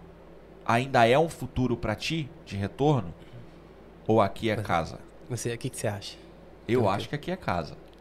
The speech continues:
Speaker 2: <laughs> Cara,
Speaker 1: Parece.
Speaker 2: é,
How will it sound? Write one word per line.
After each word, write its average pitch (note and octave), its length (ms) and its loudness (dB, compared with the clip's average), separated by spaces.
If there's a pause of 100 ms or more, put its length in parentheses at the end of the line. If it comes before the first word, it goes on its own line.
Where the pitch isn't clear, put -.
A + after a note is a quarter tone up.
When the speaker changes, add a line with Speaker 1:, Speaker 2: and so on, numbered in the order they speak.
(100)
Speaker 2:
<laughs> - 760 -2 (1400)
Cara, A#2 440 6
Speaker 1:
Parece. B2+ 400 2
Speaker 2:
é, B2 260 2